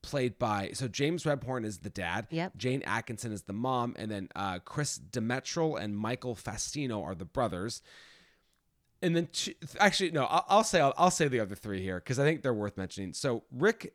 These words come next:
Speaker 1: uh, Rick Ducommun plays Henry. That's the limo driver.
Speaker 2: Okay.
Speaker 1: And then two real potentials here for, um, uh,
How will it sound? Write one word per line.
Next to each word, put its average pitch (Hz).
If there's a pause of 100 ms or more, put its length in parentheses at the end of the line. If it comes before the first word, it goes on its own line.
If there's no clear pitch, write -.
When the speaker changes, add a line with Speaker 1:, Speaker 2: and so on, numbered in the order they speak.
Speaker 1:
uh, 120
Rick 180
Ducommun 123
plays 110
Henry. 107
That's 107
the 101
limo 101
driver. 82 (140)
Speaker 2:
Okay. 170 (840)
Speaker 1:
And 185
then 190 (340)
two 294
real 208 (100)
potentials 147
here 107
for, 123
um, 98 (1000)
uh, 101